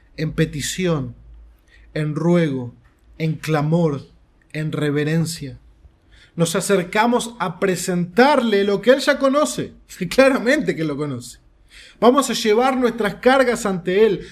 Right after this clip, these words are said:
nuestras peticiones, nuestros agradecimientos, nuestra alabanza. Nehemías viene a Dios a clamar por el pecado de su pueblo.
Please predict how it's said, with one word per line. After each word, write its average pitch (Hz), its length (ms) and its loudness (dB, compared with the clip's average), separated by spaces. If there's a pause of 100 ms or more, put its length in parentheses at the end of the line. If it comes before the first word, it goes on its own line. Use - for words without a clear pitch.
nuestras 208 440 -2
peticiones, 214 840 2
nuestros 214 400 -6
agradecimientos, 202 960 0
nuestra 202 360 0
alabanza. 196 760 -2 (960)
Nehemías 208 680 2
viene 269 280 2
a 214 120 2
Dios 220 800 0 (640)
a 175 160 -4
clamar 180 680 -4 (880)
por 160 160 -2
el 147 100 -4
pecado 175 400 0
de 160 60 -2
su 160 220 -8
pueblo. 131 340 -10